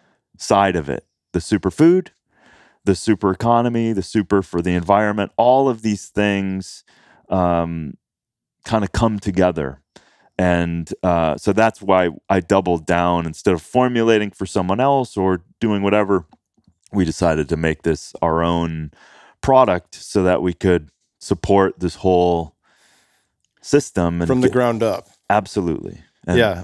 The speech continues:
Speaker 2: I wanna rewind for one second,
Speaker 1: Yeah.
Speaker 2: and then I definitely wanna get into Barukas and, and some of the ways that you've worked with different cultures to really put it in perspective for people. But, um, you, you worked for Shakeology.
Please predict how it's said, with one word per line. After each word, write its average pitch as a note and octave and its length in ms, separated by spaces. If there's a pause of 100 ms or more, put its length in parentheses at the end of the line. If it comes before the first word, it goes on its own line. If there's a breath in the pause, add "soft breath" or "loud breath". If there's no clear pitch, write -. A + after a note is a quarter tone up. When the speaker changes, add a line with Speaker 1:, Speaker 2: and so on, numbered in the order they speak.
Speaker 2:
I C#3+ 100
wanna D#3+ 200
rewind A#2+ 480
for A2+ 80
one A2+ 220
second, G#2 340
Speaker 1:
Yeah. F#2+ 120
Speaker 2:
and G#2 80
then G#2 100
I G#2 60
definitely G2+ 380
wanna G2+ 140
get G2+ 140
into G2+ 160
Barukas G2 520
and, F#2+ 200
and G2 160
some A2+ 180
of A2+ 60
the G#2 80
ways G2+ 220
that G#2+ 100
you've F#2 180
worked G2 320
with F#2+ 160
different G2 280
cultures G2 440
to - 100
really G#2 220
put G2+ 200
it G2+ 80
in F#2+ 100
perspective - 480
for G2 100
people. F#2+ 440 (720 soft breath)
But, G#2 240
um, G2+ 440
you, C3+ 640 (360)
you B2 200
worked C3+ 260
for G#2 340
Shakeology. F#2+ 760